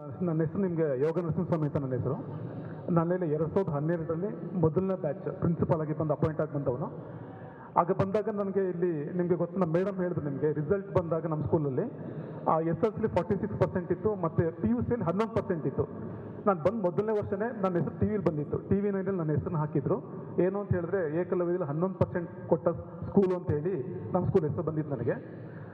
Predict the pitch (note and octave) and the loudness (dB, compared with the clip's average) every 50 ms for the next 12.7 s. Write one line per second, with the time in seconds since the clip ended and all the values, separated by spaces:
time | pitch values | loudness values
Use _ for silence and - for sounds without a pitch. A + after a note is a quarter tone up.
0 | - - - - F3+ G#3+ B3+ B3 A#3+ A3 A3 G#3+ G3+ F#3 F#3 F#3 - G#3 F#3 D3+ | -14 0 2 4 4 4 2 0 -2 -2 -2 -2 -2 -2 -4 2 0 0 2 2
1 | D3 C3+ D3+ F3+ G#3 A3 - A#3 A3 A3 G#3 A3 G#3 E3 F3+ F3+ F#3 F#3+ F#3 F#3 | -2 0 2 2 2 2 2 0 0 2 0 -2 0 0 0 0 0 -2 0 2
2 | G3 E3 D#3+ E3+ D#3+ - F#3+ F3 D#3+ D3+ C3+ C3+ C3 D#3 G3+ G#3 E3+ E3+ G3 G3 | 2 2 2 -2 0 0 0 0 0 -2 -2 -2 0 0 0 0 2 0 2 2
3 | A3+ A3 A3 G3+ G#3+ G#3 G3 A#3+ - A2 - F3+ F3 D3+ F#3 D#3+ D3 C#3 D#3 C3 | 0 -2 0 0 -2 -2 -2 -4 -4 0 0 0 2 2 0 0 0 -2 -2 -2
4 | B2 B2+ C#3 D3 - - - - - - G3+ G3 - - B3+ A3+ - F#3+ E3+ F3 | -2 0 0 -2 -2 -2 -6 -6 0 2 2 2 2 -2 -2 0 0 0 0 0
5 | F#3+ F#3+ F#3 F#3+ F3+ - D3+ - C#3+ B2+ - G3+ C4 - - G3+ - - C4+ C4 | -2 0 0 0 0 0 0 0 0 2 2 0 -2 -2 -10 -10 0 2 2 2
6 | - - F#3+ G3+ - F#3+ A#3 - - A3 F#3 - F#3 - D#3 C#3+ - C#3+ - - | 4 0 -2 0 0 0 0 2 2 0 2 2 0 0 0 -2 -2 -4 -6 -6
7 | - - - - - - G#3 F#3+ F3 E3+ F#3+ A3 A3+ A3 G#3+ G#3 A3 G3+ F#3+ F3+ | -10 -10 -8 -8 -2 2 2 2 4 2 0 0 0 0 -2 -2 -2 0 -2 0
8 | E3 D#3+ D#3 D#3 D#3 D3+ C#3+ - - D#3 D#3 E3 F3+ F3 F3 D#3+ D3+ D3 C#3+ D3 | 0 0 0 2 0 0 0 0 0 2 2 2 0 0 -2 -2 0 2 2 2
9 | D3+ D3+ - D#3+ D3 C#3 C#3+ C3 B2 B2 F3 B3 - - - - - - - - | 2 0 0 -2 0 -2 -2 -2 0 -2 -2 -4 -4 -8 -12 -12 -12 -12 -12 -12
10 | - - - - - E3+ F#3 G#3 A3+ A3+ G3+ G#3 G#3 G3 F3 F3 F#3 F3 - A#3 | -12 -14 2 4 4 4 4 2 0 0 0 -2 -2 0 -2 -2 0 0 0 2
11 | F3+ F#3 F3+ F#3 F#3 F3 - D#3 C#3+ C3+ D3 E3+ F#3 - - F#3 F3+ G3 A#3 A#3 | 2 2 0 0 -2 -2 -2 -2 0 2 0 0 0 0 0 2 2 2 2 2
12 | B2+ D3+ E3 F#3+ F#3+ G3+ G3+ E3 - - F3+ D3+ B2 | 2 2 2 2 2 0 -2 -2 -2 -2 -2 -2 -2